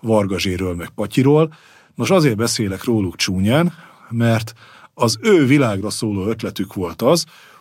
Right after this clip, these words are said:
hogy megszüntetjük a közigazgatási rendes jogorvoslat rendszerét, és minden olyan ügyben, ami nekem nem tetszik, majd forduljak a közigazgatási bírósághoz, ahová bíróként majd jól beintegráljuk az országos hatásköri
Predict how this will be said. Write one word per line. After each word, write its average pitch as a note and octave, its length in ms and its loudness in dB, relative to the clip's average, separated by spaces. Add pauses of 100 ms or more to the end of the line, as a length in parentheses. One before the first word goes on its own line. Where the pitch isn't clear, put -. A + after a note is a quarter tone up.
(200)
hogy A#2+ 380 2
megszüntetjük A2+ 800 -2
a G2 40 -10
közigazgatási G2+ 920 -4
rendes G2+ 400 -4
jogorvoslat F2+ 680 -8
rendszerét, D#3+ 640 0 (380)
és - 180 -8
minden C#3 640 2
olyan G#2+ 460 0
ügyben, A2+ 360 0
ami F#2 140 -4
nekem G2+ 360 -2
nem A2 260 -2
tetszik, A#2 460 -2
majd A#2+ 160 -2
forduljak A#2+ 680 2
a A#2 40 -2
közigazgatási G2 960 -2
bírósághoz, G2 840 -2 (520)
ahová A#2+ 640 2 (220)
bíróként B2+ 800 2
majd A2+ 160 0
jól C3+ 180 4
beintegráljuk G2+ 880 -2
az G2 100 -4
országos F#2+ 680 -2
hatásköri F#2+ 720 -6